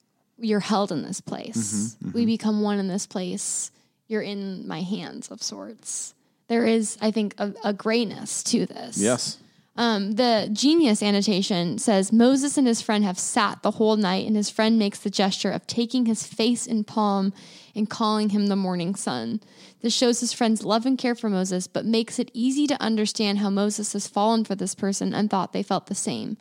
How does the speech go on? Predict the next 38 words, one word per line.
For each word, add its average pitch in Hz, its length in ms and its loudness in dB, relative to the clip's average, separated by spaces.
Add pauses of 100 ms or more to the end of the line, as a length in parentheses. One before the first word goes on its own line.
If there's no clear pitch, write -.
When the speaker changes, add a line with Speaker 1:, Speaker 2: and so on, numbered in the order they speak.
(500)
Speaker 1:
He 240 100 -2
is 233 120 0
called 226 280 4
the 226 60 4
morning 226 400 4
sun, 190 420 0 (360)
meaning 220 320 4
that 180 160 -2
for 208 160 0
his 196 160 0
friend, 202 540 2 (220)
he 233 200 0
means 202 260 4
safety 226 400 2
and 214 120 4
security. 165 720 -2 (300)
Perhaps 220 440 0
this 247 160 0
stems 208 420 0
from 202 220 -4
previous 214 440 0
poor 214 280 -2
romantic 196 500 0
relationships 185 720 -2
that 202 200 -2
his 202 160 -4
friend 196 260 0
has 196 120 -2
had, - 360 -4 (460)
that 208 120 -2
they 220 140 0
need 220 220 2
someone 226 320 2
they 202 100 4
deem 202 300 0
to 202 80 -2
be 196 120 -2
safe 190 640 -4